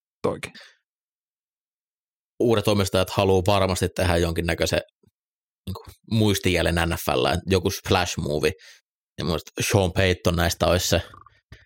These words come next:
Speaker 2: mikä, mikä varmasti ennen. Toki se, että sä oot just maksanut kolme pikkiä Russell Wilsonista, nyt pitäisi maksaa vielä sit yksi,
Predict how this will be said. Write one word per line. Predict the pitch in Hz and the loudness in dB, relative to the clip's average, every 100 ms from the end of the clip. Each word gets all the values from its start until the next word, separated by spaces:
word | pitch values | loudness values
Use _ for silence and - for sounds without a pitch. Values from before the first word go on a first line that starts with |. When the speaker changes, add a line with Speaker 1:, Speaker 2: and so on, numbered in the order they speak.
| _ _ _ _ _ _ _ _ _ _ _ _ _ _ - | _ _ _ _ _ _ _ _ _ _ _ _ _ _ -14
Speaker 2:
mikä, | 82 90 - 85 - - _ _ _ _ _ _ _ - | -4 -4 0 -2 -4 -12 _ _ _ _ _ _ _ -2
mikä | 101 87 87 | 0 2 0
varmasti | 90 90 90 | 2 0 2
ennen. | 92 85 | 0 2
Toki | 98 90 | 0 2
se, | 92 | 0
että | 87 95 | 0 -2
sä | |
oot | 90 | 0
just | 92 - | 0 0
maksanut | 92 - 90 | 0 0 0
kolme | - 92 90 | 0 2 0
pikkiä | - 85 - 90 76 | -2 -4 -2 0 0
Russell | 90 90 85 | 0 0 0
Wilsonista, | 87 87 - 87 92 | 0 0 0 0 0
nyt | 90 | 0
pitäisi | - 85 | -2 -2
maksaa | 87 - | -2 0
vielä | 87 87 | 0 0
sit | 82 | 0
yksi, | 87 | -4